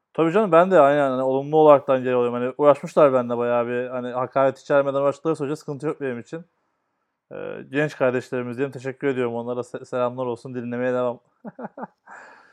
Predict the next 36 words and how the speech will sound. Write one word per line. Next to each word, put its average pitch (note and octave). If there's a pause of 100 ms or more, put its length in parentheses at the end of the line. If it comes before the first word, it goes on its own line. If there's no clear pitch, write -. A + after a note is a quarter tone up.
(1080)
Ee, C#3
son A#3
yorum G#3+
Kerem'den G3
gelmiş. F#3+
"Hocam F3
her G3+
hafta G3+
Pro F#3
birincilik E3+
maçlarının F3
paylaşıldığını E3
ve F3
o E3+
gruptan D#3+
maçları E3
izleyebildiğini D#3+
söylüyorsunuz. D#3
Peki D#3+
N D#3+
F E3+
L E3
T D#3+
R'nin D#3+
öncülüğünden, D#3 (400)
e, C3+
kulüplerle E3+
anlaşılıp D#3+
bu D3
maçlar D#3
YouTube'da D#3
ya D3+
da D3+
sitede D3+
yayınlanamaz D3+
mı? F3